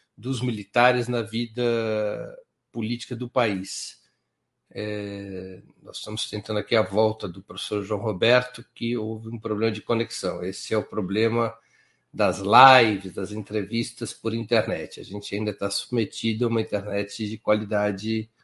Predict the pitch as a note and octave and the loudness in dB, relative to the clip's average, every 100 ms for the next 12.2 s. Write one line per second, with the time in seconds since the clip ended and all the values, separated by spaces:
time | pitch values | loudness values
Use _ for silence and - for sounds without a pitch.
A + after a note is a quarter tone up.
0 | _ _ _ _ _ _ - F3+ F3 - | _ _ _ _ _ _ 6 8 8 4
1 | - G#2+ - _ _ A#2 A2 G2 A2+ B2 | -8 -12 -16 _ _ -2 -2 -2 -2 0
2 | A#2+ A2 G2 - - - - A2+ G#2+ B2 | 2 2 0 -6 -10 -10 -6 -4 -2 -2
3 | B2 G#2+ G#2+ B2+ B2 A#2 B2 A#2 G2 A#2 | 0 2 2 2 0 -2 0 0 -2 -2
4 | A#2+ A#2+ - - - _ _ _ _ _ | -2 -4 -6 -10 -14 _ _ _ _ _
5 | - G2+ G2+ G2+ - A2 - C#3+ C#3+ C3+ | -10 -8 -8 -8 -4 -6 0 6 8 6
6 | G#2 G2 A2 G#2+ A2 G2+ D#2+ - - - | 0 -6 -10 0 2 2 -2 -8 -10 -10
7 | - - G2 A2+ G#2+ G#2 G2+ F#2+ G#2+ G#2 | -14 -14 -12 -12 -12 -8 -8 -4 -4 -2
8 | G2+ F#2+ - _ _ _ _ _ _ _ | -6 -8 -12 _ _ _ _ _ _ _
9 | _ _ - G#2 - A#2+ A#2+ G#2+ F2 F#2 | _ _ -4 -4 -2 0 0 0 -6 -10
10 | - A2 G2+ G2 G#2 G2 C3 C#3+ - G#2+ | -8 -6 -6 -4 -4 6 8 8 4 -6
11 | G#2+ A2 G#2+ - D3 C#3+ G2 - D3 D3+ | -4 -2 -2 0 -2 -2 -6 2 4 6
12 | D3 C#3+ | 4 -2